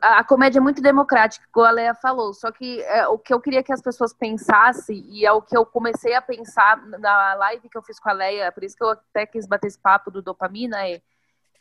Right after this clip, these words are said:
é, o pa-, o é democrático, mas pra gente chegar lá, cada um tem uma escadinha muito diferente, muito, muito cheia de poréns, cada um tem,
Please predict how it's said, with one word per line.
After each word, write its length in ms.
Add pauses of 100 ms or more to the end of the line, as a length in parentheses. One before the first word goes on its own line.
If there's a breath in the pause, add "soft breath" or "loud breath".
é, 760 (420)
o 160
pa-, 260
o 200
é 60
democrático, 720
mas 160
pra 140
gente 220
chegar 280
lá, 280
cada 280
um 80
tem 120
uma 100
escadinha 500
muito 320
diferente, 640
muito, 560 (340 soft breath)
muito 320
cheia 360
de 120
poréns, 560 (380)
cada 260
um 120
tem, 160